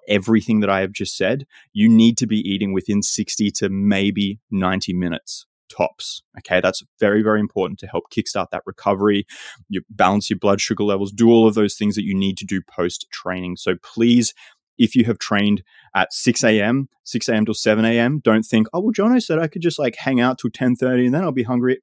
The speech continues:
No, you need to eat within sixty to ninety minutes tops. Even if you're not hungry at that time, exercise can be an appetite suppressant for a lot of people. So I would encourage you, again, coming back to something like a smoothie,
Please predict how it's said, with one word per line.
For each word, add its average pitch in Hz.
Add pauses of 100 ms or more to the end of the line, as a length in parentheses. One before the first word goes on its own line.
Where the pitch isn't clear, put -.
No, 98 (520)
you 95
need 104
to 95
eat 101
within 98
sixty 107 (220)
to 113
ninety 98
minutes 95 (180)
tops. - (1000)
Even 147
if 127
you're 123
not 113
hungry 95
at 90
that -
time, 95
exercise 110
can 117
be 120
an 113
appetite 101
suppressant -
for -
a 101
lot 101
of 101
people. 127 (300)
So 104
I 101
would 101
encourage 113
you, 107
again, 113
coming 110
back 101
to 107
something 101
like 92
a 101
smoothie, 120